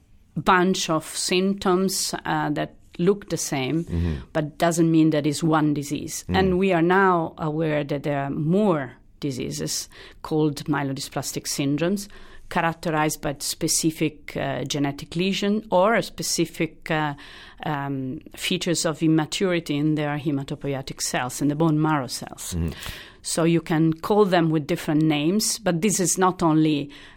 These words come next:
Speaker 1: names, it's not only, uh, a matter of, uh, different, uh, definition. It's just a matter of different prognosis,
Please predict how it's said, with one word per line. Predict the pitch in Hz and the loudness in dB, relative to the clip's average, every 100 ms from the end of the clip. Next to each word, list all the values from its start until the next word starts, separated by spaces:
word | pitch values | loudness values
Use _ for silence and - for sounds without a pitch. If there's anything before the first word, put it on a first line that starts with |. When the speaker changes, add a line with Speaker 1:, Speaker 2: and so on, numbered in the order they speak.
| - | -4
Speaker 1:
names, | 151 190 165 139 151 - | 2 4 4 0 -6 -6
it's | 143 - | -4 0
not | 156 147 156 | -2 -2 -2
only, | 147 143 139 127 | 0 0 0 -2
uh, | 82 - 60 - - - - - | -4 -4 -6 -8 -10 -12 -12 -4
a | |
matter | 165 160 156 156 | 0 0 0 -4
of, | 151 - - | -4 -6 -6
uh, | 147 143 | -4 -2
different, | 160 156 143 139 147 - | -2 -4 -4 -4 -4 -6
uh, | 151 139 135 135 - - - 160 | -4 -4 -4 -6 -10 -14 -8 -6
definition. | 139 156 156 160 226 - 151 135 - - | -6 -4 0 2 2 -2 -4 -4 -10 -10
It's | 180 - | -6 -2
just | 180 - | 0 2
a | |
matter | 160 170 170 160 | 4 4 2 -2
of | 143 139 | -4 -6
different | 160 160 143 | -4 -2 -2
prognosis, | - 139 156 156 170 196 214 - | -2 -2 2 4 4 2 -2 -4